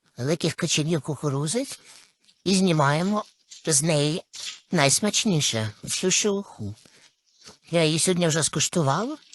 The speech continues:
і кожна на мене накричала. Чого накричала, я не знаю. Це ж найсмачніше. Оцю волосню треба теж з кукурузи зняти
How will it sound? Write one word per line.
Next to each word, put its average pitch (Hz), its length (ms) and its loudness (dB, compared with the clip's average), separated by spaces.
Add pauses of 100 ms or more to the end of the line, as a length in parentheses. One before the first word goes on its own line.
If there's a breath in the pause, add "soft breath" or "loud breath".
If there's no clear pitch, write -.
і - 60 -10
кожна 214 400 2
на 147 80 4
мене 156 180 2
накричала. 131 720 0 (1700)
Чого 165 320 0
накричала, 175 560 0
я 156 140 2
не 175 120 2
знаю. 113 360 -2 (1400)
Це - 160 -2
ж 143 100 2
найсмачніше. 180 840 2 (3000)
Оцю 165 280 0
волосню 196 480 2
треба 143 280 0
теж 135 280 -2
з - 60 -12
кукурузи 160 500 -2
зняти 175 500 0